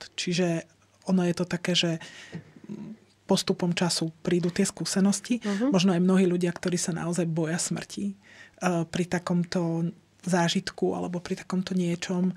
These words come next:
Speaker 1: to možno dokážu časom ľahšie prijať a zistiť, že nie je to až také strašné.
Speaker 2: Nie, no tak, lebo pozri sa, nikto sa odtiaľ nevrátil a už keď Slovák sa nevráti odtiaľ a nebude sa sťažovať,
Speaker 1: <laughs>
Speaker 2: tak už potom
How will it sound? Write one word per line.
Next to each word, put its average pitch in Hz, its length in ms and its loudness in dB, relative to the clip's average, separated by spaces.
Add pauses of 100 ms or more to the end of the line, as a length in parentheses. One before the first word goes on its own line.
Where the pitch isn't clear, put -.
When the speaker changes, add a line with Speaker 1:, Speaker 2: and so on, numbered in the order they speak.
(260)
Speaker 1:
to - 80 -8
možno 170 320 0
dokážu 165 320 -4
časom 170 320 -4
ľahšie 165 400 -4
prijať 175 480 -4
a - 80 -6
zistiť, 170 400 -6
že 165 400 -2 (240)
nie 185 160 4
je 185 160 4
to 185 80 0
až - 80 2
také - 160 -2
strašné. 170 960 2
Speaker 2:
Nie, 262 400 2
no 208 80 0
tak, 190 240 -4
lebo 175 320 -2
pozri 170 320 -2
sa, 151 240 -6
nikto 170 320 -4
sa 180 240 -4
odtiaľ 185 240 -4
nevrátil 170 640 -4 (400)
a 170 80 2
už 175 240 0
keď 170 160 -4
Slovák 240 400 0
sa - 160 -10
nevráti - 560 -6
odtiaľ 190 240 -4 (320)
a 185 160 -4
nebude 185 320 -2
sa - 80 -12
sťažovať, 175 720 -4 (160)
Speaker 1:
<laughs> 262 240 4
Speaker 2:
tak 180 80 -2
už 180 240 -8
potom 175 400 -6